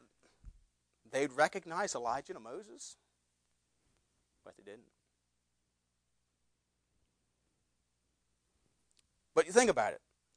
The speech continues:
Have we properly prepared? With the light of a complete revelation for generations, are we properly prepared for the Lord's coming? You know, and the Lord has given us,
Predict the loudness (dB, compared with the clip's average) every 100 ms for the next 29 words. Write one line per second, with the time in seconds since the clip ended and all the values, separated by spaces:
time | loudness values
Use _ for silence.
0 | _ _ 2 4 4 0 4 6 6 2
1 | -4 -4 -2 0 0 -4 _ _ _ _
2 | _ _ _ _ 6 8 10 12 12 12
3 | 10 8 0 0 6 6 10 8 10 8
4 | 8 2 0 0 2 4 6 8 6 4
5 | -2 4 6 6 2 -8 -6 -8 -8 -14
6 | -12 -8 -6 -8 -8 -14 _ _ _ _
7 | _ _ _ _ _ _ _ _ _ _
8 | _ _ 2 4 4 0 -4 -4 -12 _
9 | _ _ _ _ _ _ _ _ _ _
10 | _ _ _ _ _ 2 8 8 8 8
11 | 10 12 12 12 10 10 10 8 6 6
12 | 6 4 2 -6